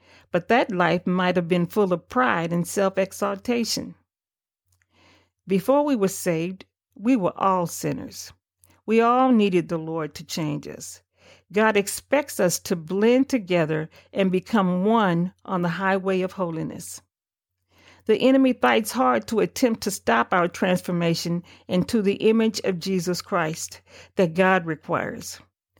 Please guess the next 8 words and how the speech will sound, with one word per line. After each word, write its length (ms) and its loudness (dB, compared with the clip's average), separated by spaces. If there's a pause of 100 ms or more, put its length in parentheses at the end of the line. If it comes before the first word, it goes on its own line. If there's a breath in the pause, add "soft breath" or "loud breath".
(220 loud breath)
We 100 2
should 260 0
fight 420 0
to 100 2
make 340 0
that 220 -2
transformation 1040 -4
happen. 500 -6